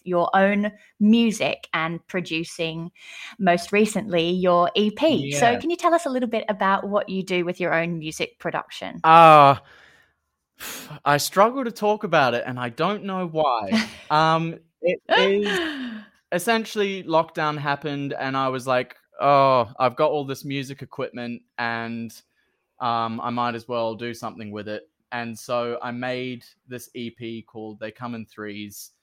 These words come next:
Speaker 2: and decided after about, you know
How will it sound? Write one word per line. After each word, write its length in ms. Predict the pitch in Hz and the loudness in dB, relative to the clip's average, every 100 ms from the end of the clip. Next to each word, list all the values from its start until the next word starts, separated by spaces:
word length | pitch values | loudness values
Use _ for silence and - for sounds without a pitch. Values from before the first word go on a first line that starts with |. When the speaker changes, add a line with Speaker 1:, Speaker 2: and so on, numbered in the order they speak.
| _ _ | _ _
Speaker 2:
and 440 | 117 107 107 107 104 _ | -8 -6 -6 -10 -14 _
decided 600 | 120 - 123 120 117 110 - | -18 -6 -2 -2 -2 -6 -4
after 380 | 117 113 117 | -4 -4 -8
about, 320 | 110 113 110 - _ | -4 -2 -2 -6 _
you 140 | 131 110 | -8 -6
know 260 | 101 107 | -6 -8